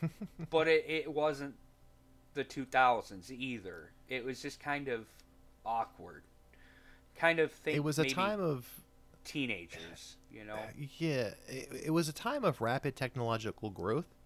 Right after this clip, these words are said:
Speaker 1: Things were changing very, very fast.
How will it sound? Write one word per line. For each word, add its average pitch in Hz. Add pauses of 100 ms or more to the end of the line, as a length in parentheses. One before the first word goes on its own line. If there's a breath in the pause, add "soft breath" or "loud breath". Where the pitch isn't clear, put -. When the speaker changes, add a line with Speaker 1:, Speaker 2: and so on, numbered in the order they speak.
(600 soft breath)
Speaker 1:
Things 160
were 143
changing 120
very, 113
very 98
fast. 76